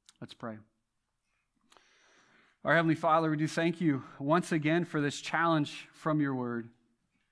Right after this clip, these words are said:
to continue to grow in grace. I, I, I do believe this is at the heart of a believer, to want to grow in grace.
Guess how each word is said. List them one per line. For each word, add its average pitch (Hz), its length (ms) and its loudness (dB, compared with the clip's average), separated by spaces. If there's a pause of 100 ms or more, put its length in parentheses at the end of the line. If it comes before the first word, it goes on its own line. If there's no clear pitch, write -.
(1900)
to 147 100 -6
continue 196 480 -2
to 170 80 2
grow 151 340 0
in 185 100 0
grace. 117 540 -8 (1300)
I, - 60 -8
I, 185 220 -4 (200)
I - 20 -4
do 220 160 -4
believe 202 340 0
this 160 220 -4
is 156 280 -4 (560)
at 160 200 -4
the 165 80 -2
heart 185 400 0
of 143 80 -2
a 143 80 -2
believer, 139 480 -2
to 147 160 -6
want 156 280 -2
to 240 60 -6
grow 131 300 -2
in 110 80 -6
grace. 101 440 -14